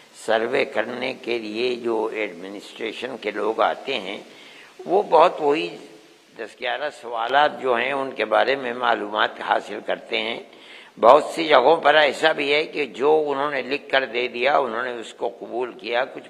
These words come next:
पूछा भी नहीं। ऐसी सूरत हाल के अंदर जो अब तक चल रही है, मदरसे वाले भी मुतमईन हैं, हम भी मुतमईन हैं कि इस तरह के सर्वे के अंदर कोई परेशानी की बात नहीं है।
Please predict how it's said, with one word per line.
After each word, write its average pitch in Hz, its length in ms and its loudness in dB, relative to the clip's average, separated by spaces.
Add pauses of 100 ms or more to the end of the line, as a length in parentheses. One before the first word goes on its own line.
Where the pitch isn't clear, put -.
(100)
पूछा 110 360 -6
भी 95 160 -10
नहीं। 80 240 -16 (920)
ऐसी 165 460 0
सूरत 160 460 -4
हाल 139 300 4 (120)
के 139 80 -2
अंदर 135 320 -2
जो 131 140 -2
अब 139 320 2 (120)
तक 175 260 2
चल 151 160 6
रही 127 400 0
है, 104 240 -2 (800)
मदरसे 117 500 -2
वाले 127 360 4
भी 139 200 -4
मुतमईन 139 680 -6
हैं, 156 280 -2
हम 143 320 -4
भी 139 220 -2
मुतमईन 139 580 -4
हैं 127 260 -4
कि 147 100 -8
इस 139 260 -12
तरह 135 220 2
के 120 160 -6
सर्वे 120 440 -4
के 101 140 -8
अंदर 113 360 -4
कोई 107 220 -8
परेशानी 95 680 -6 (100)
की 113 80 -12
बात 82 360 -6
नहीं 101 380 -10
है। - 140 -20